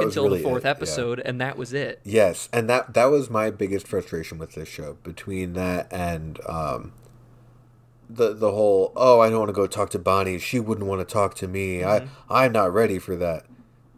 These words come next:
Speaker 1: Okay, that's fine if that's your starting point, but that can't also be the midpoint, 'cause
Speaker 2: Yeah.
Speaker 1: that's frustrating when that's every character.
Speaker 2: Mm-hmm.
Speaker 1: You don't wanna talk to any of these characters? Then why are we doing a show?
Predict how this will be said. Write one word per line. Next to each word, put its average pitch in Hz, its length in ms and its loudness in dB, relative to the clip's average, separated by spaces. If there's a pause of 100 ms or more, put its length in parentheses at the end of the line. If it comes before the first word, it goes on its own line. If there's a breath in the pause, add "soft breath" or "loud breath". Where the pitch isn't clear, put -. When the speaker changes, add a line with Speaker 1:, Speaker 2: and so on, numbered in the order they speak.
(240)
Speaker 1:
Okay, 117 320 0
that's 104 240 2
fine 104 320 -2
if 104 140 -6
that's 92 220 -4
your 87 100 -10
starting 90 340 -6
point, 123 460 -8
but 87 160 -6
that 90 180 0
can't 95 300 -6
also 87 340 -2
be 82 180 -6
the 80 140 -10
midpoint, 71 480 -12 (580)
'cause 92 180 -6
Speaker 2:
Yeah. - 40 -10
Speaker 1:
that's 87 220 -2
frustrating 85 480 -4
when 80 100 -6
that's 78 300 -8 (120)
every 87 360 0
character. - 520 -10 (140)
Speaker 2:
Mm-hmm. 98 140 -12
Speaker 1:
You 98 80 0
don't 98 80 4
wanna 92 140 0
talk 101 200 -2
to - 140 -8
any 92 180 -6
of 101 60 -8
these 113 160 -8
characters? 120 500 -4 (460 soft breath)
Then 101 160 -6
why 98 100 -2
are 104 100 -2
we 104 120 -4
doing 104 200 -6
a 98 60 -6
show? 90 360 -4